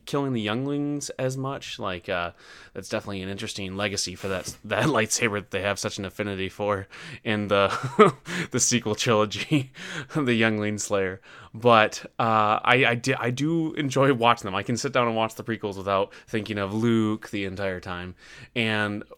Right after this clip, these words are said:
as for the, you know, the original trilogy, th-, four, five, and six are amazing films. I,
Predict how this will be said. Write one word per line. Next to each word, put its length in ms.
as 220
for 200
the, 500
you 160
know, 160
the 140
original 420
trilogy, 600
th-, 260
four, 280
five, 260
and 140
six 360
are 160
amazing 520
films. 440
I, 300